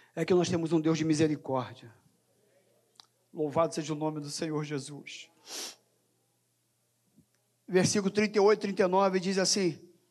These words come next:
"Ele, porém, <laughs> que é misericordioso, perdoa a iniquidade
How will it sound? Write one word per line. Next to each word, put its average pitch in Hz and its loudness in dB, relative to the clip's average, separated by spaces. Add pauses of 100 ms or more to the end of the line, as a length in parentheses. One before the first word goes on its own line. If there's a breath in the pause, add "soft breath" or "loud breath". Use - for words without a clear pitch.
(2000)
"Ele, 196 6
porém, 190 4 (880 loud breath)
<laughs> - -20
que 226 6
é 202 4
misericordioso, 196 4 (1120 loud breath)
perdoa 95 4
a - 6
iniquidade 101 2